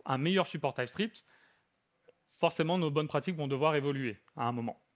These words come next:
Un autre point important, c'est qu'il fallait réussir à convaincre le business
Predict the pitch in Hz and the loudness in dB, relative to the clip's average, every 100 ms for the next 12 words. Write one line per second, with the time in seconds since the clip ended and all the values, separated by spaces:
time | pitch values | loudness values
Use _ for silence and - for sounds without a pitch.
0 | _ _ _ _ _ _ _ _ - - | _ _ _ _ _ _ _ _ -20 -14
1 | - 147 233 233 226 180 170 143 214 294 | 0 4 4 4 4 4 2 2 2 2
2 | - - 175 175 165 156 180 202 156 147 | -2 -4 -4 -4 -4 2 4 4 4 0
3 | 220 208 143 190 180 202 - 165 143 135 | 2 4 4 2 2 2 2 -2 -2 0
4 | 208 220 - - | 0 0 -6 -14